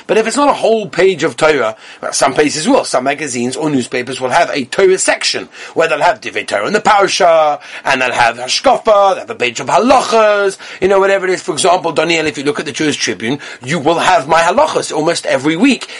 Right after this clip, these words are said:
in that newspaper, right? You've seen it recently? 'Cause you don't get the Jewish Tribune. Okay. That's a different story. We're not gonna get into that right now. That's already talking about English politics.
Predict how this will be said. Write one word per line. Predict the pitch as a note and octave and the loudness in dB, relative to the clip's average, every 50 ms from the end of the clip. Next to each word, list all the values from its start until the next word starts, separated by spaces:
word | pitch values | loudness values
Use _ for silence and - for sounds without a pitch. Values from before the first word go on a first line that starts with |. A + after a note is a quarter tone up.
| - - - | -12 -6 -4
in | F3 F3+ E3+ D3+ | -4 -2 -2 0
that | C#3+ D#3 E3 F#3+ | -2 -2 -2 0
newspaper, | A#3 C4+ A#3+ - - E3 B2 A#2 A#2 A2+ | -2 -2 -2 0 -2 -2 -2 -2 0 2
right? | A#2+ E3 A#3 C#4 A3 | 2 2 2 2 0
You've | F3 C#3+ | -6 -6
seen | - - G#3+ B3 | -2 0 0 0
it | C4 | 0
recently? | B3 B3+ A#3 - C4+ D4 D#4+ C#4+ A#3 _ _ _ _ _ _ _ _ _ _ _ _ _ _ _ _ _ _ _ _ _ _ _ _ _ _ | 0 -2 -2 0 0 0 -2 -2 -4 _ _ _ _ _ _ _ _ _ _ _ _ _ _ _ _ _ _ _ _ _ _ _ _ _ _
'Cause | - - A#2+ B2 | -6 -6 -2 -2
you | B2+ | 0
don't | C3 B2 A2 | 0 0 0
get | A2+ C3 | -2 -4
the | B2 G#2+ | -6 -4
Jewish | F#2+ C3 C3 B2 | -4 -4 -4 -2
Tribune. | - C4+ G3+ - G#2+ F2+ - _ _ _ _ _ _ _ _ _ _ _ _ _ _ _ _ _ _ _ _ - | -2 -2 -4 -4 -8 -18 -18 _ _ _ _ _ _ _ _ _ _ _ _ _ _ _ _ _ _ _ _ -10
Okay. | A2+ G#2+ - - D#3 - - _ _ - - - - - - - - - - - - - - | -8 -6 -4 -4 -6 -6 -8 _ _ -4 -4 -4 -6 -12 -20 -20 -18 -18 -18 -18 -20 -10 -6
That's | - - - - | -4 -4 -4 -4
a | B2 | -4
different | C3+ A2+ - A2 - | -6 -4 -4 -6 -6
story. | - A#2 G#2 | -4 -4 -2
We're | G2+ A2 | -2 -2
not | A#2+ B2 | -2 -2
gonna | A2 G#2+ G#2 | -4 -4 -8
get | G2+ A#2 A2+ | -8 -8 -8
into | G#2 - - | -8 -6 -4
that | G#2+ G#2+ G2 | -2 -2 -2
right | G2+ G#2 G#2 | -4 -6 -4
now. | G2+ F#2+ | -4 -4
That's | F#2+ A2 A2+ - A#2+ | -4 -4 -4 -6 -6
already | A2+ G#2+ G#2+ - | -8 -8 -8 -8
talking | - A#2 G#2+ | -10 -10 -10
about | A2+ C3 | -8 -8
English | C#3+ A#2+ G#2+ G2+ - | -8 -8 -8 -8 -6
politics. | - C#3+ A2 G#2 - - G#2 G2 - - | -4 -4 -4 -4 -6 -10 -12 -10 -10 -12